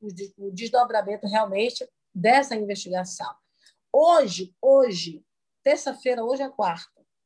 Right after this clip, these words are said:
Hoje, quarta-feira, dia vinte de abril, né, com todo um cenário que a gente tá vivendo, eu não vejo hoje que a alternativa seria o impeachment ainda do presidente Bolsonaro. Honestamente, eu acho que não ainda.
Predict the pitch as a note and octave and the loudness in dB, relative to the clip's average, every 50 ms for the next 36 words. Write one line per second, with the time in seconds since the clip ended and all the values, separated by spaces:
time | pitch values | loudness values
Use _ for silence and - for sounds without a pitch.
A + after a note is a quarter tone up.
0 | _ _ - A3+ B3+ B3+ B3+ G#3+ G#3 - - A#3+ C4+ D4+ D4+ - C4 B3+ - - | _ _ 0 2 4 4 4 2 -2 -2 0 2 2 2 0 -2 -6 -6 -4 0
1 | A3+ A3+ A#3 B3+ C4+ C#4 D4+ D4 - _ _ _ _ _ _ _ _ _ _ - | 2 2 2 2 2 0 -2 -4 -4 _ _ _ _ _ _ _ _ _ _ -8
2 | F3 F3 B3 B3 A#3 A3 E3+ D#3+ G#3 A#3+ C#4 D#4+ F4 F#4 - - - F4 F4 - | -2 2 4 4 4 2 0 0 0 2 2 2 2 0 -2 -4 -4 -4 -6 -6
3 | _ _ _ _ _ _ - F#3 E3+ F#3+ B3+ C#4 C4 - A#3+ A#3+ G#3 F#3 E3+ F#3+ | _ _ _ _ _ _ -12 -8 -4 -2 0 0 0 2 2 2 2 0 -2 -4
4 | G#3 A3 A#3+ C4 C4+ C#4 D4+ _ _ _ _ _ _ _ _ _ _ _ - F3+ | -2 -2 -2 -4 -4 -6 -10 _ _ _ _ _ _ _ _ _ _ _ -4 0
5 | F#3+ A3 A#3+ B3 - - B3+ B3 A#3 A#3 - C4+ D4 D#4 D#4+ C#4 D#4 D#4+ D#4 - | 2 4 2 2 0 -2 -4 -4 -2 0 2 4 6 4 4 2 -4 -12 -12 -12
6 | - - C#4 B3+ A3+ A3 A3 A3+ B3 B3+ C4 - A#3 A3 A3+ A3+ G#3+ - - G#3+ | -8 -8 -8 -8 -8 -10 -10 -10 -12 -12 -10 -8 -8 -6 -6 -6 -6 -4 -4 -4
7 | G#3 G#3 G#3 F#3 G3 G3 G#3 A3+ A#3 - - - C4 C4 C#4 D4+ E4+ E4+ C#4+ B3 | -4 -4 -4 -4 -2 -2 -2 -2 -6 -4 0 4 4 4 4 4 0 0 2 4
8 | A#3+ B3 C#4 B3+ B3+ B3 G#3+ G#3+ A3 A#3 A3+ - _ A#3+ A#3 A3 - A#3 A#3 A3+ | 4 4 4 2 2 2 4 4 4 2 -2 -6 _ -6 -6 -4 -4 -4 -4 -4
9 | G3+ G3+ - A3 C4 C4 - C4 A#3+ A3+ A3+ G#3 G3+ F#3 - F#3+ F3+ - F#3 F3+ | -4 -6 -6 -6 -6 -6 -4 -4 -6 -4 -6 -8 -10 -10 -12 -14 -12 -10 -8 -8
10 | F3 E3+ F3 - - _ - - _ _ _ _ F#3+ E3 - - F3+ F3 E3+ F3+ | -8 -10 -12 -16 -18 _ -20 -20 _ _ _ _ -14 -10 -6 -4 -4 -4 -4 -4
11 | F#3 F3 - - F#3 F3 E3 - - E3+ - C2+ C2 C#2 - - A3 A#3+ B3+ B3+ | -8 -8 -8 -10 -12 -12 -12 -12 -14 -14 -12 -12 -12 -10 -6 -2 0 0 0 0
12 | B3+ B3 A#3 B3 B3+ B3+ A#3+ B3 B3 - - - D4 C4+ A3 G#3 A3 A3+ G#3 F3 | 0 -2 -2 0 0 0 0 0 -2 -4 -6 -8 -6 -4 -2 0 0 0 -2 -4
13 | E3+ - - - _ _ | -6 -8 -14 -20 _ _